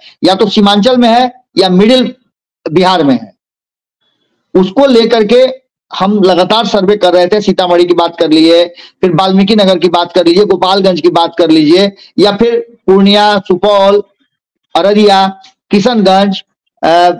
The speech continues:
इसके अलावा, अ, मधेपुरा, इन सब की बात कर लीजिए, कटिहार की बात कर लीजिए, तो इन सब सीटों पे हमारी टीम ने जो सर्वे किया था, वो सर्वे रिपोर्ट यही बता रहे थे कि नीतीश कुमार की तरफ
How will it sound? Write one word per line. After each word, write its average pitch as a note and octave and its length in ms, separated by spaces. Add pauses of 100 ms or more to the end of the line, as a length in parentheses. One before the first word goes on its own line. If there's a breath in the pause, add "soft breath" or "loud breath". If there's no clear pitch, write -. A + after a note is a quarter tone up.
(760)
इसके F#3 220
अलावा, G3+ 320
अ, F#3+ 680
मधेपुरा, G3 920 (260)
इन B3 160
सब C4 260
की C#4 80
बात G#3 340
कर F3+ 120
लीजिए, D#3 500 (500)
कटिहार G#3 380
की G3+ 100
बात F#3 260
कर E3 120
लीजिए, D#3+ 300 (300 loud breath)
तो A#3 140
इन C#4 280
सब C4+ 180
सीटों G#3 320
पे A#3+ 120
हमारी G3 340
टीम G3 200
ने F#3+ 100
जो F3+ 120
सर्वे F3+ 340
किया F#3 220
था, G3 140
वो F#3+ 120
सर्वे F#3 360
रिपोर्ट F#3+ 340
यही E3+ 180
बता F#3+ 220
रहे D3+ 160
थे G3+ 240
कि - 500
नीतीश A3 380
कुमार G#3 360
की G3 120
तरफ F#3 400